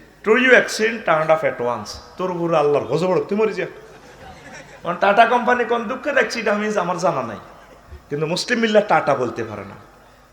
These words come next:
মুসলিম মিল্লা বলতে পারে, "আসসালামু আলাইকুম, আস্তাগফিরুকুমুল্লাহ, তোমাদেরকে আল্লাহর কাছে আমানত রাখছি, যাও, দেখা হবে আবার ইনশাআল্লাহ।" কথা ঠিক কিনা? সালামের মাধ্যমে বিদায়,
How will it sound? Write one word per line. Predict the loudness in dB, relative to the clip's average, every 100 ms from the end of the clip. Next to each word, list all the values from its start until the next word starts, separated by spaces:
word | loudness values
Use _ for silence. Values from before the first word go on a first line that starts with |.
| _
মুসলিম | -8 -6 -4
মিল্লা | -2 0 0
বলতে | 0 -2 -2
পারে, | -2 0
"আসসালামু | -2 -4 -6 -6 -8
আলাইকুম, | -8 -10 -14 -18 -10
আস্তাগফিরুকুমুল্লাহ, | -8 -6 -4 -2 -2 -2 -2 -2 -2 -6 -6 -6 -10 -14 -16 -6
তোমাদেরকে | -4 -4 -4 -4
আল্লাহর | -2 -4 -4
কাছে | -6 -6
আমানত | -6 -6 -6 -6
রাখছি, | -6 -10 -12 -16 -20 -20 _ -20 -20 _ _
যাও, | -4 -4 -4 0
দেখা | -2 0
হবে | -2 -2
আবার | -2 -4 -6
ইনশাআল্লাহ।" | -10 -10 -10 -12 -18 -20 -20 -8 -4
কথা | 4 6
ঠিক | 6
কিনা? | 4 2 2 -6 -10 -8 -8 -8 -6
সালামের | 4 6 8 8 6
মাধ্যমে | 4 2 -2
বিদায়, | -2 -2 0 -2